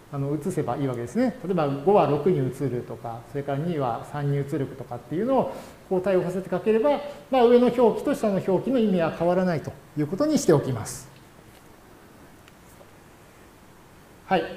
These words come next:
えーと、じゃあ、まず置換の、えーと、まあ、基本的な表示法をまず、えー、説明しました。じゃあ次に、えーと、置換の巡回表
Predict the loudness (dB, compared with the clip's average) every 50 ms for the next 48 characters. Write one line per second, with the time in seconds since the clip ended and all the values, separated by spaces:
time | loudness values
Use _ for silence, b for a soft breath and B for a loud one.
0 | -2 4 6 6 6 6 2 0 6 8 8 8 8 6 0 -4 -8 -12 -16 -20
1 | -2 2 2 2 4 2 -2 -2 -4 2 2 4 4 4 4 4 4 4 2 2
2 | 0 0 2 2 4 4 4 4 4 2 0 -2 -8 -12 -16 -16 -18 -18 -4 -2
3 | 0 2 2 2 2 2 2 0 -2 -4 -8 -12 -18 -20 -20 -20 -16 -6 0 0
4 | 0 0 2 2 2 4 4 4 6 6 6 8 10 10 10 10 6 4 4 4
5 | 4 4 4 4 2 0 0 -2 -8 -10 -12 -16 -8 -6 -6 -4 -4 -6 -6 -4
6 | -4 -4 -6 -8 -10 -12 -12 -10 -10 -10 -12 -16 -18 -20 -20 -20 -20 -20 -20 -20
7 | -20 -20 -20 -20 -20 B B B B B B B B B B -20 -10 0 2 2
8 | 2 4 2 2 2 4 2 2 2 0 0 -2 0 0 -2 -4 -4 -4 -2 -2
9 | 0 2 2 2 2 2 2 2 4 6 6 6 8 8